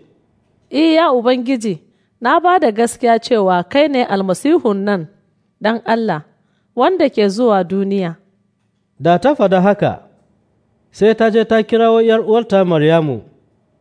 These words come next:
Speaker 2: ta ce,
Speaker 1: "Malam ya zo, kuma yana kiranki."
Speaker 2: Da jin haka, Maryamu ta yi maza, maza ta tashi ta tafi wurin Yesu. To,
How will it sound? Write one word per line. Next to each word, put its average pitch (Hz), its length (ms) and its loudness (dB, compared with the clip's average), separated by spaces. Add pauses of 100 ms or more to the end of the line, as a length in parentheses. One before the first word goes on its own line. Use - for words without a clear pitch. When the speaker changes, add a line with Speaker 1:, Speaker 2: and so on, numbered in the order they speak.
(140)
Speaker 2:
ta 170 120 2
ce, 165 360 -2 (880)
Speaker 1:
"Malam 202 360 4
ya 190 200 4
zo, 185 240 -2 (480)
kuma 240 240 0
yana 240 260 2
kiranki." 226 640 -2 (840)
Speaker 2:
Da 165 160 2
jin 214 240 0
haka, 175 420 0 (680)
Maryamu 180 540 2
ta 190 140 2
yi 202 120 2
maza, 208 540 0 (240)
maza 202 340 0
ta 214 180 2
tashi 214 400 0
ta 196 160 2
tafi 151 220 -2
wurin 160 320 0
Yesu. 160 420 0 (580)
To, 262 340 0